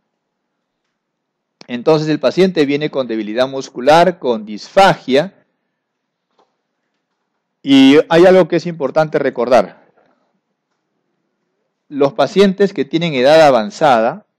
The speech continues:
y vienen con dermatomiositis, con polimiositis también, pero sobre todo cuando vienen con dermatomiositis, hay que buscarle cáncer. Y miren, no, no solamente en dermatomiositis, en polimiositis, tenemos actualmente, bueno, no tenemos,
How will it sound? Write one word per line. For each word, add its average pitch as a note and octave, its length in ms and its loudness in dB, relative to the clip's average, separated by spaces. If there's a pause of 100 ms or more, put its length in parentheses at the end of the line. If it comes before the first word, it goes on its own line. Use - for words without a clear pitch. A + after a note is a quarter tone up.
y A2+ 200 -14
vienen F3+ 400 0
con A#2 500 -10
dermatomiositis, C3+ 1400 -2
con G#2+ 180 -12
polimiositis C3+ 720 -4
también, D3+ 400 -4
pero A2+ 200 -8
sobre A2+ 240 -10
todo F3+ 280 -2
cuando A#2+ 240 -8
vienen D#3+ 240 -10
con A#2 200 -12
dermatomiositis, C#3+ 1120 -4 (640)
hay D3 180 2
que D#3 160 -4
buscarle C#3+ 840 -4 (120)
cáncer. A2 580 -2 (1040)
Y C3+ 80 -14
miren, D3+ 400 0
no, G#3 500 2
no G3+ 280 -6
solamente G3 520 0
en C#3+ 80 -2
dermatomiositis, E3 880 -4
en A2+ 140 -14
polimiositis, D3 760 -6
tenemos D#3 360 -10
actualmente, D#3+ 720 -10
bueno, B2 220 -14
no C#3 100 -10
tenemos, C3 520 -12